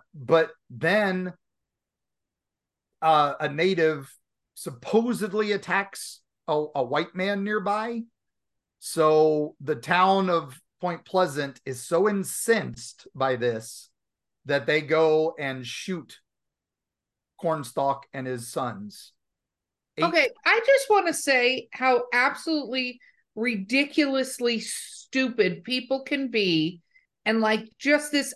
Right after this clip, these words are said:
Speaker 2: entire series of what the actual fuck, get your shit together,
Speaker 1: Yeah.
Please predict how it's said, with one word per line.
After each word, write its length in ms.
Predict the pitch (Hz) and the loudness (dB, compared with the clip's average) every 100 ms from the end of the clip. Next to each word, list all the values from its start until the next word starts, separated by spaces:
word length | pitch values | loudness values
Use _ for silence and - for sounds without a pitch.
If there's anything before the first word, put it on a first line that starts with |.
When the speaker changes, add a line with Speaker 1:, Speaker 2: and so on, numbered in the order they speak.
| _ | _
Speaker 2:
entire 580 | 254 254 - 311 339 339 | -2 0 2 2 4 2
series 580 | - - 294 285 262 220 - | -2 -2 0 0 -2 -4 0
of 340 | 196 208 196 - - _ _ | 4 6 4 -4 -18 _ _
what 280 | 202 254 269 | 0 2 2
the 160 | 311 - | -2 -2
actual 600 | 220 226 226 - 226 208 - | 0 0 -2 -2 -2 -2 -4
fuck, 320 | 226 208 202 - 185 | 0 0 0 -12 -2
get 240 | 226 220 | 0 0
your 160 | 247 262 | -2 -6
shit 320 | - 262 - | -2 -2 -2
together, 720 | 233 208 208 185 160 147 - - _ _ - | -2 2 4 4 4 2 -2 -20 _ _ -4
Speaker 1:
Yeah. 180 | 143 | -4